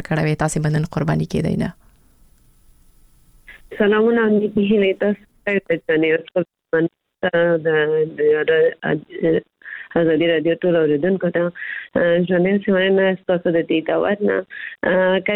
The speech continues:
Speaker 2: چېرته دې باندې زه وغږېږم چې دغه ترین-، تاوتریخوالي د ښځو په وړاندې، د نجونو په وړاندې یا د جنډر په وړاندې چې کېږي، په افغانستان کې خصوصاً په هغو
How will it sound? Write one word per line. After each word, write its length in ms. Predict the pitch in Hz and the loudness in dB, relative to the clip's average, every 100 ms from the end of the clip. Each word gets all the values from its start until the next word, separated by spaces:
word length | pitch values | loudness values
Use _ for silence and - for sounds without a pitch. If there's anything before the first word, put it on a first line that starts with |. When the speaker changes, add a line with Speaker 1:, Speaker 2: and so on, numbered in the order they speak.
| 208 | -2
Speaker 2:
چېرته 260 | 240 247 240 214 | -2 -2 0 0
دې 80 | 226 | 0
باندې 220 | 226 214 196 | 2 2 2
زه 60 | 202 202 | 2 2
وغږېږم 560 | 202 208 180 190 190 185 185 185 - | 0 -2 0 0 0 2 0 -2 -2
چې 80 | 170 | -2
دغه 140 | 170 165 - | 0 -2 0
ترین-، 280 | 170 170 180 | 0 0 0
تاوتریخوالي 640 | 170 180 170 - 185 185 175 | -2 0 -4 -2 0 2 0
د 180 | 170 - | -2 -4
ښځو 220 | 190 175 180 | -2 -2 0
په 80 | 175 170 | 0 2
وړاندې، 320 | 165 165 165 156 | 2 2 2 2
د 40 | 160 165 | 2 2
نجونو 260 | 160 180 175 170 | 2 2 0 0
په 40 | 165 | 2
وړاندې 300 | 170 175 185 240 | 2 2 2 2
یا 80 | 269 185 | 2 0
د 20 | 165 | 0
جنډر 300 | 190 190 185 185 | 0 0 0 0
په 60 | 170 160 | 0 2
وړاندې 300 | 165 175 170 - | 2 2 0 -4
چې 80 | - | -2
کېږي، 300 | 160 143 170 185 | 0 2 0 0
په 40 | 196 | -4
افغانستان 440 | - 151 151 - 185 | -2 0 0 0 -2
کې 120 | 175 - | -2 -4
خصوصاً 380 | 170 160 175 175 175 - - - | -4 -2 0 0 -2 -8 -8 -4
په 60 | 214 | -2
هغو 140 | 214 | 2